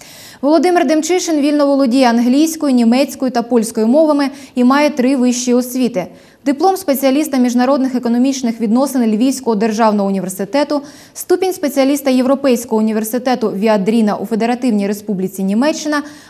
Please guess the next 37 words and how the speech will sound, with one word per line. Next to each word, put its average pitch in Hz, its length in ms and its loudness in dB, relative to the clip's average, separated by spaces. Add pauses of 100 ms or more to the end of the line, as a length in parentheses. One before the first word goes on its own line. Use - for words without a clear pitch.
а 269 80 -2
також 339 280 0
ступінь 320 460 0
М 233 160 2
Б 226 380 2
А 240 40 -4
з 226 60 -4
міжнародних 233 600 0
фінансів 285 480 -2
Школи 233 320 0
бізнесу 294 580 -2
Канзаського 247 560 0
університету 220 600 -2
в 208 60 -6
С - 120 -10
Ш - 140 -6
А. 175 140 -4 (380)
У 294 80 -2
четвер 349 440 0
вже 294 220 0
під 294 160 -2
головуванням 262 800 0
нового 240 340 0
міністра 254 500 0
енергетики 240 540 -2
та 226 140 0
вугільної 214 440 0
промисловості 254 840 -2
відбулася 233 640 0
лекторна 233 480 0
нарада 247 420 0
за 226 160 -2
участю 247 480 -2
найбільш 220 500 -2
енергоємних 226 720 -2
підприємств 214 600 -6
України. 226 500 -4